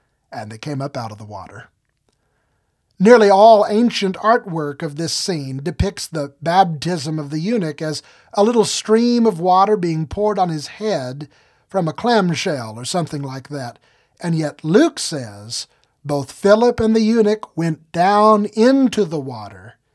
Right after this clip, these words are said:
and they came up out of the water. And it was when they were both down in the water together that Philip baptized him.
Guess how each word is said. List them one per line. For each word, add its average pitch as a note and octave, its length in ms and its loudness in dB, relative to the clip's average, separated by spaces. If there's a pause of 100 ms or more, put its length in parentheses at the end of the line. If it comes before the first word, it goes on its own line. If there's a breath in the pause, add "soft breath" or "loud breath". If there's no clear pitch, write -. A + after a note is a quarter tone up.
(340)
and A2+ 260 -14
they E3 360 -2
came F3 460 -6
up C#3+ 300 -10 (120)
out C#3+ 220 -6
of A2 140 -14
the B2 80 -12
water. G#2 460 -14 (360 soft breath)
And E3 180 -4
it F3+ 100 0
was F3 260 -4
when C4 380 2
they G#3+ 140 4
were E3+ 180 0
both G3+ 480 0
down F3+ 560 -2
in A3+ 360 2
the B3 80 4
water B2+ 640 -8
together D3 600 -2 (440)
that C3 200 -12
Philip D#3+ 480 -2 (180)
baptized C3+ 840 -10
him. G#2+ 280 -20